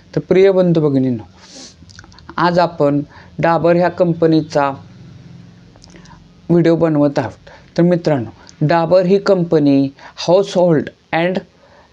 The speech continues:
and personal product ह्या सेक्टरमधील आहे. मित्रांनो, डाबर कंपनीचे प्रॉडक्ट आपल्या सर्वांना माहीत आहेत, जसे की डाबर च्यवनप्राश,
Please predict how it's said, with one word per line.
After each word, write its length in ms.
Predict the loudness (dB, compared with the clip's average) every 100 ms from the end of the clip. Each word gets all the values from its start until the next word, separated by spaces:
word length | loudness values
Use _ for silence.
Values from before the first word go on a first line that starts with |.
| -2
and 220 | 0 0 -4 _ _ _ _
personal 520 | 2 2 2 2 2 2 2
product 480 | 2 2 -2 -8 -12 -4
ह्या 160 | 0 0
सेक्टरमधील 680 | 0 -4 0 0 2 2 0
आहे. 180 | -2 -10 -20 -20 -2
मित्रांनो, 420 | -2 0 0 2
डाबर 420 | 2 2 2 2 2
कंपनीचे 680 | 2 0 2 0 0 0 -2
प्रॉडक्ट 640 | 2 2 2 -2 -4 -2 -2 -4 -16 -10 -8
आपल्या 300 | 0 0 2
सर्वांना 460 | 0 0 2 2
माहीत 340 | 2 2 0 -4
आहेत, 200 | -6 -10 -16 -20 _ -4
जसे 300 | -2 0 -2
की 300 | 0 0 0 -8 -20 _
डाबर 360 | 0 0 0 -2
च्यवनप्राश, 920 | 0 2 2 -2 -2 0 0 -2 -8